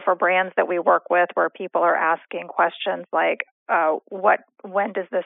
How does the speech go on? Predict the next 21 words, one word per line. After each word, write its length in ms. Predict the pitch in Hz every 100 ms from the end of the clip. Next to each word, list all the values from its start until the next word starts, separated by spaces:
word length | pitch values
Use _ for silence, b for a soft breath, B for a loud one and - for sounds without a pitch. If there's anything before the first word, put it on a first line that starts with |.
| -
open?" 540 | 175 175 180 175 175 -
or 440 | - 160 165 160 160
"Where 260 | 170 170
can 140 | - 175
I 100 | 175
make 200 | 175 180
an 80 |
appointment?" 640 | - - 175 165 170 170 -
or 220 | 165 165 -
standard 360 | 185 185 185
questions 520 | - 180 165 - 180 -
that 120 | -
don't 180 | 220 -
require 520 | 170 - 165 165 165
a 160 | - 170 -
human 360 | 185 175 180 175
to 60 |
answer, 600 | 170 175 165 - 190 190 208 b b b b _
we 240 | 220 202
implement 480 | 190 185 180 175 165
that. 360 | - 151 156